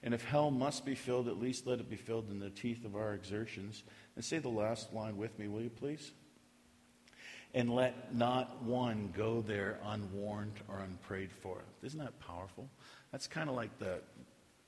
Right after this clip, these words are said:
the, if there was one line that summarized this ministry, it's "Let not one go there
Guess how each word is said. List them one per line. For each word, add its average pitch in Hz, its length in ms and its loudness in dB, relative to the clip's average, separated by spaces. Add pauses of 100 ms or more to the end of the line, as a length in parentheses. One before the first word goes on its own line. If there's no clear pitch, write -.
(380)
the, 113 200 -2
if 117 140 0
there 123 100 4
was 117 160 4
one 139 320 4
line 113 280 6
that 92 120 0
summarized 104 600 -2 (480)
this - 180 -4
ministry, 104 540 -2
it's 92 180 -6
"Let 110 240 0
not 107 220 -2
one 104 400 -2
go 101 180 0
there 92 240 0